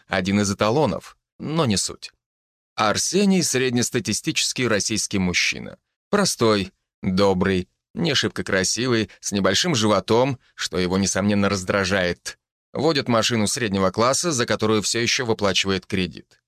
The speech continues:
С мозгами у него туго, если сравнивать со мной, однако он всеми силами старается быть наравне со всеми. Светлые русые волосы, присущие русскому мужчине, зеленые глаза, овальное лицо и... щетина.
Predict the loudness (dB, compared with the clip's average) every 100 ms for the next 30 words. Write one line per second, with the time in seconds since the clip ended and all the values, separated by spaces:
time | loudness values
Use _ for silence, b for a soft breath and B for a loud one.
0 | _ _ -8 -2 0 0 0 2 4 4
1 | 2 2 0 2 0 2 -2 -6 -12 -6
2 | -4 -2 -4 -2 0 2 0 -2 -2 -2
3 | -4 -6 B B -2 2 2 2 2 2
4 | 0 -2 0 -2 0 0 2 2 2 0
5 | 0 -2 -2 -2 0 2 2 2 0 -2
6 | -2 -4 -6 -10 -18 _ _ _ _ _
7 | -6 0 0 2 2 4 2 0 -2 0
8 | 2 2 0 -2 -2 0 0 0 2 2
9 | 0 2 2 2 2 0 0 0 -2 b
10 | b -10 -2 0 2 2 0 2 0 0
11 | 0 0 -2 -8 _ _ -4 0 2 2
12 | 2 0 0 -2 -4 0 0 2 0 0
13 | -2 -4 _ _ _ _ _ _ _ -6
14 | -2 0 -2 -4 -6 -2 -2 -4 -10